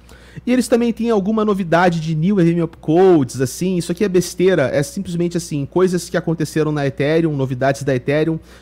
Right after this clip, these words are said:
e eles replicaram na Polygon pra ela permanecer compatível, tá? Mas é só pra dizer pra vocês que, assim, coisas estão acontecendo, só não são na grande ordem do roadmap do Polygon dois ponto zero. Quarta parte, Polygon C D K.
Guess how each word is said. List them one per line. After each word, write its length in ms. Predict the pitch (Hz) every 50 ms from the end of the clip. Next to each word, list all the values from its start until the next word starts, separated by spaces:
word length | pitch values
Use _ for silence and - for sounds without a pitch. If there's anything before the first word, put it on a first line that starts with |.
| - -
e 100 | 139 143
eles 200 | 147 143 123 -
replicaram 600 | 151 156 - 160 156 - - 147 143 147 147 139
na 100 | 139 131
Polygon 540 | - - 135 139 139 143 139 139 135 135
pra 100 | 139 -
ela 120 | 135 131 135
permanecer 520 | - 131 131 131 127 127 131 123 - 139
compatível, 720 | 131 - 135 131 - 143 147 - - - 98 82 78 - - -
tá? 180 | 113 117 123 - - - - - - - - - -
Mas 120 | - 165 180
é 40 | 180
só 120 | 180 247
pra 100 | - 254
dizer 160 | 208 190 233
pra 140 | 226 226 214
vocês 400 | 202 196 - - - 226 214 -
que, 80 | - 247
assim, 280 | 226 - - 156 127
coisas 380 | 123 - - 190 202 202 190 180
estão 240 | 196 175 - 185 175
acontecendo, 720 | 165 185 185 185 233 226 - - 208 196 196 202 214 202
só 180 | - - 196 185
não 220 | 185 185 196 208
são 400 | 190 - - 175 160 170 170 170
na 140 | 170 165 160
grande 580 | 147 123 113 139 143 160 175 190 175 - 165
ordem 460 | 160 135 131 139 135 147 131 135 135 147
do 120 | 135 139
roadmap 600 | 120 135 135 139 131 131 127 120 113 117 113 -
do 120 | 127 131
Polygon 400 | 123 - 127 117 110 113 110 123
dois 240 | 127 110 101 107 -
ponto 240 | - - 104 - -
zero. 260 | 147 127 107 - - - - - - - - - - - - - - - - - - - - - - - - - - - - - - - -
Quarta 300 | - - 269 269 - 262
parte, 400 | 247 - 214 185 156 143 - -
Polygon 440 | - - - 233 247 233 220 214 208
C 120 | 202 - 208
D 140 | 190 202 190
K. 380 | 196 - 135 120 104 107 -